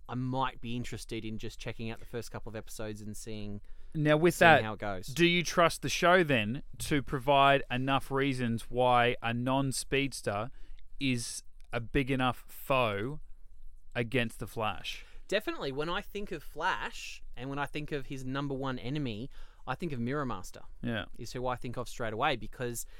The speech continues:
Speaker 1: his abilities negate Flash's speed.
Speaker 2: Mm.
Speaker 1: So I feel like just telling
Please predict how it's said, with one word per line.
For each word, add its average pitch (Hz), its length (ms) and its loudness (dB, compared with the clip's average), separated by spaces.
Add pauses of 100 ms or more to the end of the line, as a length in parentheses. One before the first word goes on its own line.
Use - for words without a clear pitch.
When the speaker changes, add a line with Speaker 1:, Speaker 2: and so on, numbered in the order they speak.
(140)
Speaker 1:
his 131 180 -6
abilities 123 580 -4
negate 117 420 -4 (280)
Flash's - 320 -8
speed. 104 380 -8 (120)
Speaker 2:
Mm. 107 260 -4
Speaker 1:
So 113 480 -4 (400)
I 113 100 -6
feel 131 180 0
like 127 380 0 (680)
just - 400 -2
telling 139 300 0